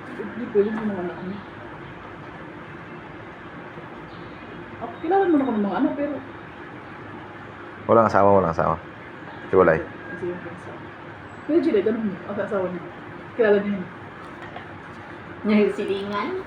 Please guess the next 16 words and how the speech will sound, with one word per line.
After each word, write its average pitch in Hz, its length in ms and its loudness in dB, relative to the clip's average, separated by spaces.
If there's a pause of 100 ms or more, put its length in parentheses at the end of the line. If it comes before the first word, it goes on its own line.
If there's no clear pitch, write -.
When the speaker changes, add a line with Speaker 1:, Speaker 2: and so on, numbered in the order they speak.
(240)
Speaker 1:
Silingan 466 460 2
din. 392 160 4 (1000)
Speaker 2:
Ano 101 160 2
pala 98 240 4
to - 80 4
Speaker 1:
Kaya 202 80 10
Speaker 2:
eh? 131 80 8
Speaker 1:
sabi 214 180 8
niya, 247 140 12
papasalamat 220 420 8
siya 208 140 2
kay 208 80 6
Mary 208 160 8
Jane 214 160 4
daw 214 140 6
eh. 190 80 -2